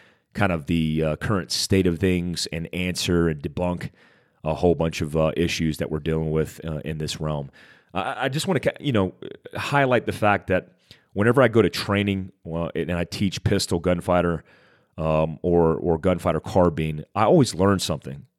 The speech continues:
And, you know, I want you guys to know and understand this. The way my brain works, I'm not the subject matter expert here in any one thing. I have a broad experience, you know, uh, obviously a special operations background and a contracting background.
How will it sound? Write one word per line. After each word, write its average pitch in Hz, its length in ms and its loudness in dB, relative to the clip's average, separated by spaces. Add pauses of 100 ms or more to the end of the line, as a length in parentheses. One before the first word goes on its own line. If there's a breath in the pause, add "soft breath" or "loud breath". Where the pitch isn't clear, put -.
And, 92 240 -2
you 110 100 0
know, 92 100 4
I 107 80 4
want 120 220 2
you 110 80 -4
guys 104 180 4
to 92 80 -2
know 90 240 4
and 90 160 0
understand 92 500 0
this. 87 280 -2 (480 soft breath)
The 98 100 2
way 131 200 6
my 127 200 4
brain 92 380 0
works, 90 480 2
I'm 113 240 2
not 107 240 2
the - 80 0
subject 90 380 -2
matter 82 280 0
expert 85 400 -2
here 80 300 0
in 80 240 -4
any 107 220 0
one 80 260 0
thing. 73 340 -2
I 95 100 -2
have 139 160 2
a 135 60 6
broad 87 300 4
experience, 87 560 -2
you 80 80 -4
know, 78 100 0
uh, 76 100 -2 (460 soft breath)
obviously 104 400 2
a 82 60 2
special 101 320 2
operations 90 420 2
background 90 500 2
and 73 80 -2
a 71 40 -4
contracting 92 720 -2
background. 85 560 0